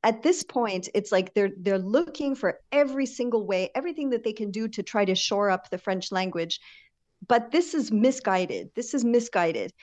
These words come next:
There are things that you can do in terms of vitality, linguistic vitality, in terms of demographic vitality, in terms of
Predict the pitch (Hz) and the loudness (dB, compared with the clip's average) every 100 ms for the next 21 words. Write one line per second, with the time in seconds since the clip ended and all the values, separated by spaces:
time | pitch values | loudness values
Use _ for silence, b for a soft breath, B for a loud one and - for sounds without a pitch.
0 | b - 226 220 226 302 311 277 233 226 | b 4 6 6 4 2 2 -2 -4 -4
1 | 226 185 185 175 254 294 _ 208 202 208 | -2 -2 -2 -2 -4 -8 _ -6 -4 -4
2 | 208 202 175 175 - _ 185 180 180 - | -2 0 0 0 -8 _ -2 -2 -2 0
3 | 190 208 214 254 302 302 180 202 202 220 | 0 0 -2 -4 -6 -6 -4 -2 -2 -2
4 | 226 208 190 185 - 190 208 214 226 196 | -2 -2 -2 -2 0 0 0 -2 -6 -8
5 | 185 196 190 190 165 165 _ _ 170 208 | -6 -6 -4 -4 -4 -6 _ _ -6 -2
6 | 196 190 175 180 214 254 247 240 247 - | -2 -2 0 0 0 -4 -2 -2 -2 -2
7 | 233 240 247 254 269 _ _ 214 214 226 | 0 0 -2 -4 -6 _ _ -2 -2 0
8 | 220 208 185 | 0 2 0